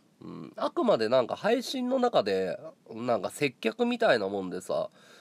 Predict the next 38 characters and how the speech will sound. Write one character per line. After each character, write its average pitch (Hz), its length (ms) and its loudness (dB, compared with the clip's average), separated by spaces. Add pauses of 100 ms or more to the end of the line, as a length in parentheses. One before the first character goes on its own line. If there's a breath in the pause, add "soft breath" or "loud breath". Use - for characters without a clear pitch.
(100 loud breath)
喋 202 320 2
り 294 100 0
頑 180 240 4
張 180 80 2
っ 175 60 0
て 117 120 -6
暇 143 280 4
つ 175 160 -6
ぶ 180 120 -2
す - 140 -14
か 117 140 2
ら、 92 300 2 (340 loud breath)
そ 240 160 -4
こ 285 100 2
で 311 80 2
パ 277 160 2
ッ 311 60 4
て - 160 2
も 127 160 4
ら 120 80 6
っ 120 40 -2
た - 140 -4
方 107 160 -2
が 98 100 2
や 120 100 6
っ 120 40 2
ぱ - 140 -4 (160)
面 151 240 0
白 202 240 0
い 143 80 -2
ん 98 80 -4
だ 87 80 -4
よ 87 80 -6
ね。 85 140 -8 (840 soft breath)
な 277 120 6
ん - 20 2
か - 100 2
さ、 101 400 0